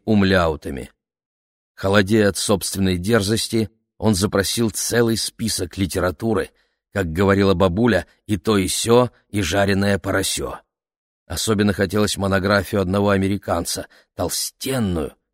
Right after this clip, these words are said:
тираж триста экземпляров, которая бревном, как Маяковский, лежала поперек темы Копотова.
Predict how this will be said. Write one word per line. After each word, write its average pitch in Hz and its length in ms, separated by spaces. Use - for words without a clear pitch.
тираж 107 460
триста 98 460
экземпляров, 95 680
которая 104 340
бревном, 98 720
как 87 240
Маяковский, 98 840
лежала 104 420
поперек 104 500
темы 101 340
Копотова. - 580